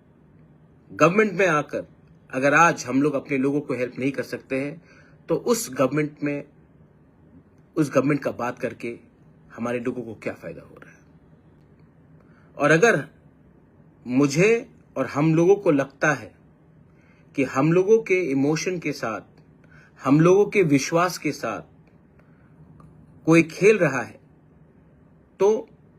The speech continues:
हम लोग राइट टाइम में राइट डिसीजन भी लेने के लिए तैयार हैं और हम इसके बारे में विचार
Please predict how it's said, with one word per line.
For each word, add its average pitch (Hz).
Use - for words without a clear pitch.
हम 147
लोग 170
राइट 151
टाइम 147
में 151
राइट 127
डिसीजन 120
भी 147
लेने 113
के 113
लिए 131
तैयार 113
हैं 196
और 185
हम 160
इसके 123
बारे 107
में 113
विचार -